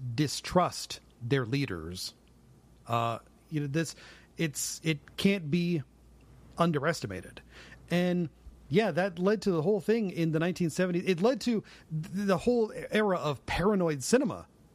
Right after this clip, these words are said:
in the nineteen seventies. That was a whole sort of subgenre of, of American film in that era, where you had all these films about people who were just paranoid that, that, that people were out to get them. And, you know, films like,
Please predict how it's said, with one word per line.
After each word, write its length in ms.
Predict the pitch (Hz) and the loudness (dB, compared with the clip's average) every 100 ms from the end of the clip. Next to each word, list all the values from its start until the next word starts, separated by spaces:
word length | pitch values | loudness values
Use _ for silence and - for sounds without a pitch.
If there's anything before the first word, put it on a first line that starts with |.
| - - | -20 -2
in 140 | 175 | 2
the 80 | 175 | 2
nineteen 300 | 160 135 143 | 2 0 -2
seventies. 320 | 123 127 113 | -2 -2 0
That 120 | 113 202 | 0 0
was 140 | 196 | 0
a 60 | 170 | 0
whole 300 | 196 226 208 | 2 2 0
sort 180 | 196 | -2
of 120 | 165 117 - | -2 -6 -10
subgenre 880 | 143 - 254 294 208 175 139 110 98 - | -6 2 2 4 0 0 0 -4 -6 -4
of, 320 | 135 127 117 - | -4 -4 -8 -6
of 380 | 135 - - - | -6 -6 -16 -6
American 480 | 147 156 160 147 127 | 0 2 0 0 -2
film 340 | 175 202 127 - - - | 0 0 -2 -8 -18 -4
in 160 | 147 | 0
that 160 | 143 135 | 0 0
era, 260 | 156 175 123 | 0 0 0
where 160 | 117 | -2
you 180 | 127 127 | -2 -2
had 220 | 131 151 | 0 0
all 200 | 131 135 | 0 0
these 260 | 143 139 - | 0 -2 -2
films 320 | 147 156 139 | 0 0 0
about 240 | 113 117 | -2 -2
people 220 | 127 135 131 | -2 -2 -2
who 60 | |
were 80 | 117 | -2
just 180 | 110 - | -4 -2
paranoid 360 | 123 151 127 | 0 0 0
that, 200 | 110 110 | -4 -4
that, 200 | 113 107 117 | -4 -6 -6
that 120 | 107 | -4
people 220 | 143 139 | -2 0
were 180 | 123 - | -2 0
out 180 | 147 143 | -2 -2
to 80 | 131 | 0
get 220 | 160 170 | 0 0
them. 200 | 101 90 - - - - | -6 -6 -14 -18 -20 -4
And, 320 | 160 160 160 - - - | 0 2 0 -6 -18 -6
you 120 | 160 | -2
know, 60 | 156 | 0
films 420 | - 196 185 - | 0 2 0 -2
like, 420 | 143 156 160 147 | 0 2 0 -4